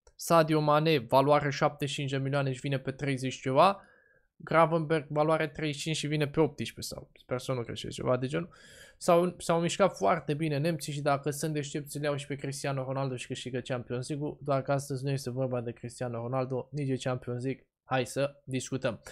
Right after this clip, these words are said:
Cred că o să primească un optzeci și trei, parcă a avut șaptezeci și opt la, la Ajax, Gravenberch.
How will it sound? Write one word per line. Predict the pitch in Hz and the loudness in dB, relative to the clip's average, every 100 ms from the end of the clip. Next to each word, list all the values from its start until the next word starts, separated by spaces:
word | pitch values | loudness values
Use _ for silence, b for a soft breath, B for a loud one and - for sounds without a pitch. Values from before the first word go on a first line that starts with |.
| B B 156 B - | B B -18 B -6
Cred | 170 | -2
că | 175 | 0
o | |
să | 175 | 0
primească | 170 170 165 147 151 | 0 0 0 -2 -2
un | |
optzeci | 151 143 139 | -2 -2 -2
și | |
trei, | 156 147 | -2 0
parcă | 143 139 | 0 0
a | 139 | 0
avut | 139 139 | 0 0
șaptezeci | 170 151 - 127 | 2 2 0 -2
și | 120 147 | -2 -4
opt | 123 | -2
la, | 113 107 104 92 _ _ _ _ _ _ _ _ - - | -2 -2 -2 -6 _ _ _ _ _ _ _ _ -20 -12
la | - 120 | -4 0
Ajax, | 135 120 123 - - - b b b b b - | 2 2 0 -2 -8 -12 b b b b b -14
Gravenberch. | 110 - 143 147 127 120 113 139 165 - - | -14 -6 0 0 0 -6 -2 -2 -2 -4 -8